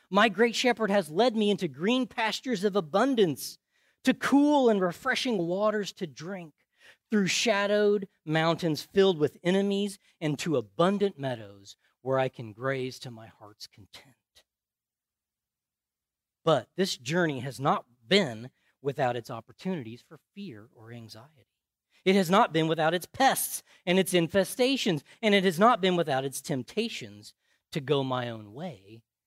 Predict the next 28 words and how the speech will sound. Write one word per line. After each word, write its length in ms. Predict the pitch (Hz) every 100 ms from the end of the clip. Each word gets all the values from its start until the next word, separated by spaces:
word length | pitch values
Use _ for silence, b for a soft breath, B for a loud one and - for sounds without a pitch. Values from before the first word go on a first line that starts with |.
| _ _
and 100 | 95
become 360 | 113 - 90 78
lost. 520 | 110 113 _ - - _ _ _ _ _ _ _ _ _ _ _ _ _ _ _ _ _ _ _ _ _ _ -
Please 240 | 311 247
don't 220 | 233 185
forget 440 | 180 139 156 113 -
for 160 | - 139
one 320 | 147 156 139
minute 300 | 127 104 - _ _ _ _ _ _ _ _ _ 139
that 120 | -
the 140 | 156 -
author 440 | 196 233 233 202
of 140 | 147
these 320 | 127 170 147 120
lines 480 | 123 101 87 92 _ -
also 520 | 190 247 - 175 147
endured 600 | 135 117 107 123 98 95 _ _ _ _ _ -
the 60 |
following 600 | - 185 170 170 147 143
events 560 | 120 104 101 95 - -
in 100 | 113
his 240 | 95 104 104
life, 460 | 92 87 _ _ _ _ _ _ -
among 360 | 127 127 120
others 320 | 113 101 95 -
which 180 | - 101
I 100 | 92
don't 200 | 101 95